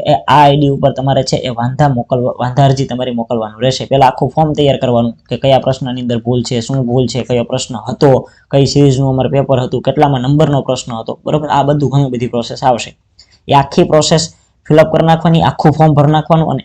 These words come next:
ઈ ફોર્મ છે, ઈ ફોર્મ પછી વિદ્યાર્થી મિત્રો છે એ તમારે અહીંયા જે કાંઈ ઈમેલ આઈ ડી તમને દેખાય છે, આ ઈમેલ આઈ ડી છે એ હું WhatsApp-માં મૂકી દઈશ, ફરી ફરીને બોલું છું,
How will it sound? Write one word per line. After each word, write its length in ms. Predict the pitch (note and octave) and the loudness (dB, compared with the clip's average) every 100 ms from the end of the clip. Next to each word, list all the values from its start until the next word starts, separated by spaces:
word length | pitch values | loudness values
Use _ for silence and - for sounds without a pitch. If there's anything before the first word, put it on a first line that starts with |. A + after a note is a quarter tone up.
| - | 0
ઈ 140 | F3+ G3 | 2 4
ફોર્મ 180 | E3 D#3 | 2 0
છે, 140 | C#3+ C3+ - _ - - E3 | 0 -4 -6 _ -20 0 0
ઈ 60 | E3+ | 2
ફોર્મ 160 | D#3+ D#3 | 0 0
પછી 240 | - D3 E3+ | 0 0 0
વિદ્યાર્થી 360 | C#3 D3 C#3+ | 2 2 0
મિત્રો 200 | C3+ C3 B2+ | -2 -2 -4
છે 120 | C#3+ | -4
એ 120 | C3 | -6
તમારે 260 | B2 C3 - C3+ | -4 -4 -4 -6
અહીંયા 240 | B2+ E3+ | 0 2
જે 120 | D3 D3 | 2 2
કાંઈ 180 | C#3+ C3+ | 0 0
ઈમેલ 200 | C#3 B2+ | 0 0
આઈ 100 | B2+ | 0
ડી 80 | B2+ | -2
તમને 240 | B2 B2 | -4 0
દેખાય 360 | D3 D#3 C3 G#2 | 0 0 -2 -6
છે, 60 | - _ _ - | -12 _ _ 0
આ 100 | C#3+ | 2
ઈમેલ 200 | C#3+ D3+ | 4 4
આઈ 140 | D3 D3 | 4 4
ડી 140 | D3 | 0
છે 60 | D3+ | 0
એ 200 | - C#3+ | 2 2
હું 160 | C#3 B2+ | 2 0
WhatsApp-માં 420 | A2+ A2+ C#3+ D3+ D3+ | -2 -2 -2 0 -2
મૂકી 260 | D3 D#3 | 0 0
દઈશ, 140 | D3+ D3 - | 0 -2 -2
ફરી 160 | C#3+ | -2
ફરીને 280 | C#3 D3 C#3+ | 0 0 2
બોલું 260 | C#3+ D3 | 2 2
છું, 100 | C#3+ | -2